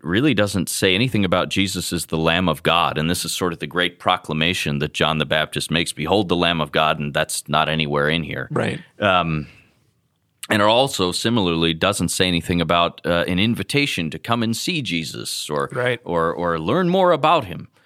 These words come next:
Speaker 1: So, um, later on, we'll talk, there are hymns, obviously, that talk about Jesus as the Lamb. And if a pastor,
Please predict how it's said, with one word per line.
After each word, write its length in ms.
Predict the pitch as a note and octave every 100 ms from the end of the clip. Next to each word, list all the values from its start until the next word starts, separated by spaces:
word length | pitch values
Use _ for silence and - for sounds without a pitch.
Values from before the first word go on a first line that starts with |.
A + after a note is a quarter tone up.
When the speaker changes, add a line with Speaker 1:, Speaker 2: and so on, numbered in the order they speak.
| - _ -
Speaker 1:
So, 520 | - B2+ B2 A2+ -
um, 440 | A2+ G2 F2 F2 E2 _ - -
later 380 | A2 C#3+ A2+ G#2+
on, 220 | G#2+ F#2+
we'll 100 | F2+
talk, 320 | - G#2+ G#2
there 180 | A#2 G3
are 140 | C3
hymns, 320 | E2 D2+ E2
obviously, 600 | - D#2+ B1+ B1+ - C2
that 160 | E2 -
talk 220 | D2 D#2
about 220 | D#2 D#2
Jesus 360 | - D#2+ D#2 -
as 100 | D2
the 100 | -
Lamb. 360 | C#2+ E2 D#2+ C#2+
And 80 | D#2
if 140 | -
a 40 | E2
pastor, 720 | - F2 F#2 - E2 E2